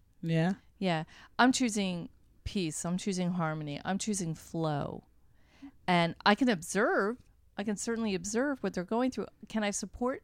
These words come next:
Speaker 2: Absolutely. You know, and that, that's part of where we, we listen. We give them,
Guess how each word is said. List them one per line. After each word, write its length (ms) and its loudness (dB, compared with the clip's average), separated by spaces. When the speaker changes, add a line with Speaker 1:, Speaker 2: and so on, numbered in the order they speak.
Speaker 2:
Absolutely. 920 -4
You 100 4
know, 120 6
and 120 0
that, 200 4
that's 200 0
part 220 0
of 180 0
where 300 -2
we, 540 -2
we 180 2
listen. 560 0
We 100 -4
give 340 -2
them, 380 -4